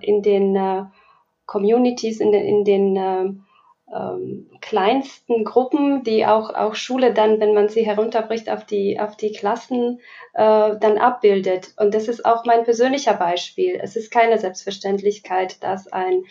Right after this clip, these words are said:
Mensch mit, mit Down-Syndrom in einer Regelschule mit anderen zusammen lernen darf. Und wenn man das aber dann schafft, äh, und, äh, es ist in unserem Fall auch gelungen, dann, äh, kommen alle auf einen zu und sagen,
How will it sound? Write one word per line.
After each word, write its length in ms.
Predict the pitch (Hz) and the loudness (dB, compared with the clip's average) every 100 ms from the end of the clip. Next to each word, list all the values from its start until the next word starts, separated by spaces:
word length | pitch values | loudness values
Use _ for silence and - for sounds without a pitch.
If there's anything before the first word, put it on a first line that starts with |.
| - - - | -20 -12 2
Mensch 400 | 220 254 262 - | 4 4 0 -2
mit, 280 | 196 196 190 | -2 -2 -10
mit 180 | 185 | -4
Down-Syndrom 640 | 196 240 240 233 226 233 233 | 0 0 2 0 2 2 2
in 160 | 214 214 | 2 2
einer 280 | 208 202 | 2 2
Regelschule 720 | 202 202 208 - 196 196 190 196 _ - | 2 0 0 -2 -4 -2 -4 -8 _ -2
mit 340 | 208 214 - | 0 0 -2
anderen 540 | 196 208 208 196 196 202 | 2 2 2 0 -2 -2
zusammen 400 | 214 208 196 196 | -4 -2 0 2
lernen 420 | 185 190 220 196 | 2 2 2 2
darf. 300 | 170 165 - | 0 -4 -4
Und 200 | 196 190 | -4 2
wenn 160 | 269 370 | 2 4
man 180 | 277 | 4
das 200 | 226 226 | 2 0
aber 260 | - 214 220 | 0 2 2
dann 260 | 208 196 196 | 0 -2 -2
schafft, 580 | - 247 294 - - _ _ - | 0 2 0 -6 -20 _ _ -2
äh, 60 | |
und, 540 | 196 196 202 196 196 - | -2 0 0 0 -4 -10
äh, 320 | 190 190 180 - - _ - | -6 -6 -6 -10 -20 _ -18
es 180 | 196 | -12
ist 320 | - 247 247 - | -2 -2 -2 -6
in 200 | 220 208 | -4 -2
unserem 480 | 220 214 208 208 - - _ | -2 -2 0 0 -2 -20 _
Fall 260 | - 208 202 | -2 0 2
auch 220 | 202 202 | 0 -2
gelungen, 520 | 214 202 214 240 294 - - _ - | 0 4 4 2 -2 -10 -20 _ 2
dann, 360 | 220 226 226 | 4 4 4
äh, 360 | 220 220 220 214 | 4 4 2 -2
kommen 300 | - 233 214 | -6 -4 0
alle 420 | 208 240 247 - | 2 4 2 0
auf 180 | 220 214 | -4 0
einen 460 | 214 214 220 220 220 | 0 2 2 0 -6
zu 260 | - 247 | -4 -2
und 220 | 233 233 220 | -2 -2 0
sagen, 440 | 202 208 208 | 0 0 0